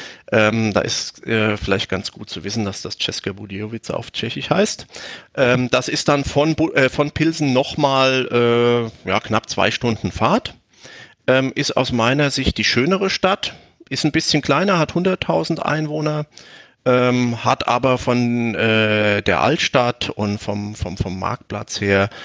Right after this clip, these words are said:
ähm, eine doch sehr schöne, schöne, äh, städtebauliche Architektur. Und in Budweis kann man durchaus auch mal ein paar Tage länger bleiben, weil da ist das Umland auch sehr schön.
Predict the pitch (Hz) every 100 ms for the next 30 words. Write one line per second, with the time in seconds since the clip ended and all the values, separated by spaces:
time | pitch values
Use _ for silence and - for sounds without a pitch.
0 | - - - 104 95 95 92 87 71 95
1 | 101 98 87 90 92 - 113 - 98 107
2 | - 104 110 101 104 - _ - - 107
3 | 104 98 101 - 92 90 87 90 - -
4 | - - - - 123 127 107 104 101 101
5 | 104 - - 98 - 151 196 262 - _
6 | _ - - _ _ _ - 117 110 113
7 | 113 117 120 120 113 - - _ - 117
8 | 110 107 110 - 104 104 - 98 - 107
9 | 107 101 98 92 95 92 98 127 123 107
10 | 107 104 98 95 95 - - 127 110 92
11 | - 87 - 85 - 85 92 151